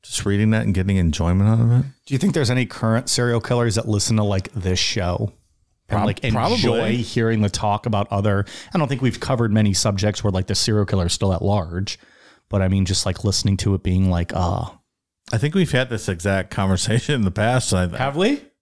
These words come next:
Speaker 1: it sounds very, f-, it's maybe just some deja vu here,
Speaker 2: Sounds
Speaker 1: but
Speaker 2: like something
Speaker 1: it seems
Speaker 2: a drunk Mike would ask.
Speaker 1: <laughs> I think Wine Mike asked that, like, eighteen months ago, but,
Speaker 2: But,
Speaker 1: yeah,
Speaker 2: like,
Speaker 1: probably.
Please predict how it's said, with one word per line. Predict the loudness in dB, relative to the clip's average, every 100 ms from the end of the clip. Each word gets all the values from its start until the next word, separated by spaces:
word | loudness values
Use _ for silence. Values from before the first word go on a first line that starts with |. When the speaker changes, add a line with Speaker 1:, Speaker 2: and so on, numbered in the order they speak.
| _ _ _
Speaker 1:
it | -8
sounds | -2 -2 -2 -2
very, | 0 0 0 -2
f-, | -4 -6
it's | -2 0 0 -4
maybe | -6 -4 0 0
just | 0 0
some | 0
deja | 0 0 0 0
vu | 0 2 2
here, | 2
Speaker 2:
Sounds | 2 0
Speaker 1:
but | 0
Speaker 2:
like |
something | 0 0 0
Speaker 1:
it |
seems | 0
Speaker 2:
a | 2
drunk | 0 0
Mike | -2 -2 -2
would | -2
ask. | 0 0 -2 -6 -6 -4
Speaker 1:
<laughs> | -4 -2 -6 -6 -6 -6 -4 -8 -4
I |
think | -2 -2 0
Wine | 0 0 2
Mike | 2 0 0
asked | 0 0 -2
that, | -2
like, | 0 -2 -2
eighteen | -2 0 2 4
months | 4 2
ago, | 0 0
but, | 2 0 0
Speaker 2:
But, | 0
Speaker 1:
yeah, | 2
Speaker 2:
like, | 2 2
Speaker 1:
probably. | 2 2 0 0 0 -4